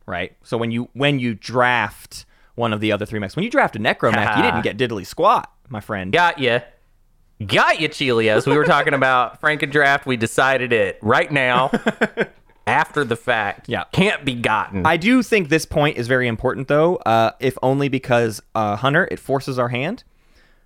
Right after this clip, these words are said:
Speaker 1: We have to do Flagship Tournament two point one.
Speaker 2: Oh, no.
Speaker 1: Because guess what we didn't do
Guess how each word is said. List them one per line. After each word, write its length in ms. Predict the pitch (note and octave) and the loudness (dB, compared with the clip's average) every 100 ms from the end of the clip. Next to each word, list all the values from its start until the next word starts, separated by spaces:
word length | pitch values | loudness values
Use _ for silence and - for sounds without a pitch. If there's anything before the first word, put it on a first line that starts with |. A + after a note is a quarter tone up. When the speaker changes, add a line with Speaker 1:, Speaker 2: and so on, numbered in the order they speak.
| _ | _
Speaker 1:
We 180 | A#2 C3+ | -2 0
have 300 | B2 A#2 - | 2 -2 -4
to 80 | G#2+ | -6
do 500 | A2+ A2 A2 G#2+ G#2 | -2 0 0 -4 -6
Flagship 560 | - A2 G#2 - A#2 | -4 -4 -4 -6 -8
Tournament 460 | - A2+ G#2 G2 - _ | -6 -6 -4 -6 -8 _
two 160 | - A2 | -8 -6
point 260 | G#2 G2 | -6 -8
one. 300 | F#2+ A2 E3 - _ _ _ _ _ _ | -6 -6 -6 -10 _ _ _ _ _ _
Speaker 2:
Oh, 160 | A#2+ A#2 | -2 0
no. 440 | G#2+ A#2+ C#3 C#3 | 0 0 0 0
Speaker 1:
Because 360 | B2+ B2 A#2+ - | 0 0 -2 0
guess 200 | A#2+ C3 | -2 -2
what 80 | A2 | -2
we 100 | G2+ | -4
didn't 380 | - G2 A2 - | -4 -4 -4 -6
do 340 | G2+ F#2+ F2 | -4 -4 -6